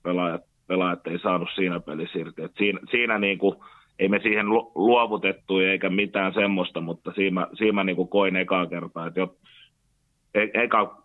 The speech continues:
peli niinku pitkään aikaa, että ei vaan niinku lähde niinku millään liikkeelle. Ja sit se nelospeli, nelospeli Pirkkolassa, niin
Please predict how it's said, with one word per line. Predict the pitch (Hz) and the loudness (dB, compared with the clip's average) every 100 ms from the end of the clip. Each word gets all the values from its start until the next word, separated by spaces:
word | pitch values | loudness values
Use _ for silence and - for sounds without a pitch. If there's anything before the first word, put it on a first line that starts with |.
| - | -2
peli | 104 101 | 2 4
niinku | 98 90 | 2 0
pitkään | 113 104 - 95 | 0 0 0 0
aikaa, | 90 90 85 87 | 0 -2 -4 -4
että | 98 | 0
ei | 101 92 | 2 2
vaan | 90 | 0
niinku | 90 87 | 0 0
lähde | 95 95 | 0 -2
niinku | 82 - | -6 -2
millään | 101 110 95 80 64 | 2 2 2 -2 -6
liikkeelle. | 73 73 - 73 73 | -6 -6 -8 -10 -8
Ja | 78 | -8
sit | 90 - | -10 -8
se | 90 - 98 | -8 -8 -6
nelospeli, | 107 120 120 - 117 113 - _ _ _ _ _ _ _ _ - | 0 2 2 0 0 0 -2 _ _ _ _ _ _ _ _ -2
nelospeli | 131 135 127 - 127 131 | 2 2 0 0 2 2
Pirkkolassa, | 139 131 117 - 117 113 - 110 | 2 0 0 0 2 2 0 0
niin | 110 | 0